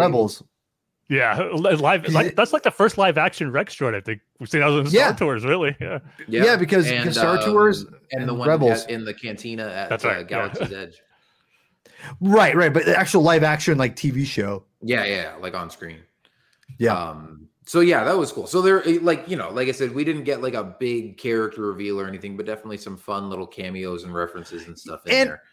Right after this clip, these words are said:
Speaker 1: And, and we talked about it a little bit before, before we're, we're done. Um, I will say that the alien r-, that's revealed at the end of the episode, they fight.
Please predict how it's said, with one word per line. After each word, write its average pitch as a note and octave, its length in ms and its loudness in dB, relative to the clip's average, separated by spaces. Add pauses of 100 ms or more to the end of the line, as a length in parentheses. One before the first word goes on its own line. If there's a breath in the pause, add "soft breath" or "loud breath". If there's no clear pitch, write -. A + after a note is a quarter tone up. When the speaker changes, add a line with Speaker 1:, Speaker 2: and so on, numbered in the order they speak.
(180)
Speaker 1:
And, B3 200 2
and A#3+ 240 4
we A#3 100 6
talked D4 240 2
about A#3 140 6
it F3 40 6
a - 20 6
little D#3 200 6
bit F#3 80 0
before, C#3 280 0
before C#3+ 260 2
we're, C3 240 2
we're B2+ 140 0
done. C#3+ 440 2
Um, C#3 280 0
I C#3+ 100 2
will F3 260 4
say E3 400 4
that C#3+ 380 0
the C3+ 220 0
alien F3+ 560 4
r-, C#3+ 320 -6
that's D3+ 200 -2
revealed C3 420 2
at - 60 -14
the C#3+ 140 -6
end C#3 140 0
of C#3 60 0
the B2+ 100 4
episode, E3 360 2
they D3+ 120 4
fight. D3 440 0